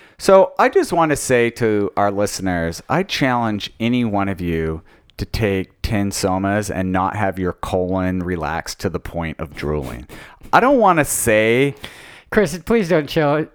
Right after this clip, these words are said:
Speaker 2: challenge our listeners to take ten <laughs> Somas.
Speaker 1: All right, I'm just kidding. Legal
Speaker 2: <laughs>
Speaker 1: disclaimer.
Speaker 2: Al-,
Speaker 1: Uh,
Speaker 2: allegedly, I think you're supposed to say.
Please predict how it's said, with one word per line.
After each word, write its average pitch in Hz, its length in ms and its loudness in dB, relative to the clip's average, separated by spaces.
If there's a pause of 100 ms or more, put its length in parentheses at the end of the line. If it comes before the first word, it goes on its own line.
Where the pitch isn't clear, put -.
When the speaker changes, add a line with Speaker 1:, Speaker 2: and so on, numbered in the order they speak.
Speaker 2:
challenge 135 380 0
our 123 200 0
listeners 123 520 -2
to 139 120 -4
take 131 280 -4
ten 139 200 0
<laughs> - 0 -
Somas. 180 680 2 (400)
Speaker 1:
All 151 100 8
right, 117 280 2
I'm 131 100 0
just 147 240 -4
kidding. 107 540 0
Legal 120 320 2
Speaker 2:
<laughs> 110 120 -4
Speaker 1:
disclaimer. 90 560 -2 (640)
Speaker 2:
Al-, 110 120 4
Speaker 1:
Uh, 104 420 4
Speaker 2:
allegedly, 120 640 -2
I 143 60 -4
think 127 180 -4
you're 139 80 -2
supposed 165 320 -2
to - 80 0
say. - 220 -8